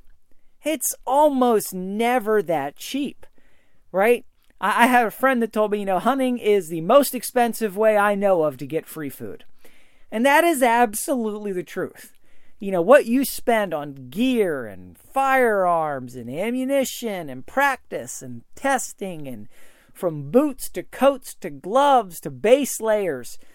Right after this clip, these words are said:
Even if you buy entry level, just getting started stuff,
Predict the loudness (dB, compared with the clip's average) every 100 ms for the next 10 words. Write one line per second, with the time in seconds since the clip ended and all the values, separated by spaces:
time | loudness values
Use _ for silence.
0 | -20 _ _ _ _ -20 -18 -18 -18 -20
1 | -14 -2 0 2 0 0 0 -2 -2 2
2 | 2 2 -4 -4 -2 0 -2 -6 -4 0
3 | 2 2 0 -2 -4 -14 -20 _ -20 -18
4 | -6 0 0 -2 -2 0 0 -6 -6 -2
5 | 0 0 -2 -6 -6 0 0 0 -6